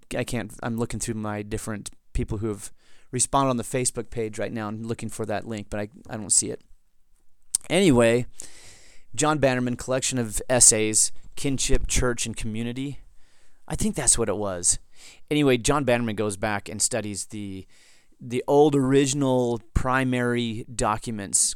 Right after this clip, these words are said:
primary sources for the, the Vi-, like, what would be concurrent with the Viking Age,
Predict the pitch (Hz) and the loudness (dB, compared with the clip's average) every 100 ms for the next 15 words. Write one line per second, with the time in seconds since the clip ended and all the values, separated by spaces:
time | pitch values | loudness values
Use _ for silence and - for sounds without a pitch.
0 | - - 135 127 113 - 117 113 - 98 | -2 -2 2 2 4 6 6 8 6 6
1 | - - 113 107 101 98 - - - - | 4 6 8 8 8 4 -2 -18 -20 -20
2 | - - 104 110 107 104 101 - - - | -20 -18 -6 -2 0 0 -2 -4 -16 -18
3 | - - - - 120 117 98 120 127 120 | -20 -20 -20 -18 -8 -6 6 8 8 6
4 | 120 104 143 139 123 123 127 110 127 120 | 2 6 6 6 4 2 2 0 2 2
5 | 110 101 107 104 110 104 104 98 | 2 4 4 4 -2 -2 -2 -4